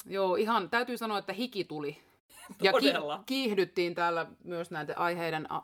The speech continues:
Speaker 1: äärellä, että tää on tosi iso, vakava aihe, josta pitää puhua.
Speaker 2: Ja me haluttaisiin kuulla ehdottomasti teidän ajatuksia, että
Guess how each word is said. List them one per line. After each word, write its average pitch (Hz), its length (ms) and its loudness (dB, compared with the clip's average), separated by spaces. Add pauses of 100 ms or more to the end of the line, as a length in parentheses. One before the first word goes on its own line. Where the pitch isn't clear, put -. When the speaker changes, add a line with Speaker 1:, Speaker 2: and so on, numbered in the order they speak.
Speaker 1:
äärellä, 156 440 2
että 151 220 -8 (220)
tää 180 200 6
on 170 120 -2
tosi 180 380 0
iso, 165 280 -2 (260)
vakava 180 320 4
aihe, 156 280 0
josta 147 280 -6
pitää 147 320 -2
puhua. 156 320 -6 (680)
Speaker 2:
Ja 214 280 4
me 240 120 -8
haluttaisiin 226 680 -2
kuulla 190 360 -4 (300)
ehdottomasti 180 880 0
teidän 240 380 2
ajatuksia, 175 800 0 (180)
että 175 340 -10